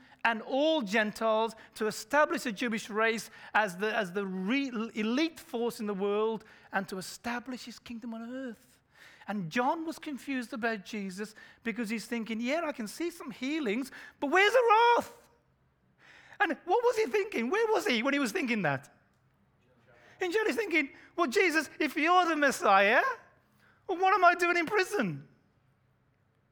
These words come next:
Can you see? The whole thing didn't make sense. So the first thing is that Jesus had to grow up. But even with his growing up, he didn't really fulfill expectation.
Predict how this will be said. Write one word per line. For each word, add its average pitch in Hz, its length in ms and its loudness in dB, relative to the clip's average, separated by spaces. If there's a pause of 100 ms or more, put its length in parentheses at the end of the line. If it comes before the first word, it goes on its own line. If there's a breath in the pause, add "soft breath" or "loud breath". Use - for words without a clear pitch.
(880)
Can 247 120 -4
you 254 60 -2
see? 339 280 -4 (440 soft breath)
The 233 100 -6
whole 320 280 -4
thing 302 420 -6 (260 loud breath)
didn't 220 240 -4
make 185 180 -6
sense. 170 260 -10 (160 loud breath)
So - 140 -4
the 208 60 -4
first 311 440 -2
thing 233 180 -4
is 170 300 -2 (460 loud breath)
that 190 180 -2
Jesus 254 500 -4 (140 loud breath)
had 208 220 0
to 190 80 -8
grow 170 340 -2
up. - 140 -8 (880)
But 190 100 -2
even 311 220 -4
with 311 120 -6
his 240 100 -4
growing 220 320 -2
up, 202 220 -4
he 226 80 -10
didn't 208 280 -4
really 214 160 -2
fulfill 196 360 -4
expectation. 190 840 -6